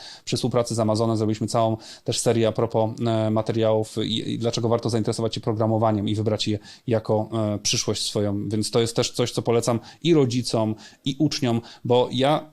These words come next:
jako nauczyciel z internetów, pan Belfer, nauczyciel z internetów, mnie bardzo interesują różne płaszczyzny, nie tylko chemia. Ja od chemii zacząłem, ale ponieważ interesuję się światem,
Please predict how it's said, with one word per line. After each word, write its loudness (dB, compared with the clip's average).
jako 2
nauczyciel 4
z 0
internetów, 0
pan 2
Belfer, 2
nauczyciel 0
z 0
internetów, -2
mnie 2
bardzo 0
interesują 0
różne 4
płaszczyzny, -2
nie 0
tylko 0
chemia. -2
Ja -2
od -4
chemii 0
zacząłem, 2
ale 2
ponieważ -2
interesuję 0
się 0
światem, 0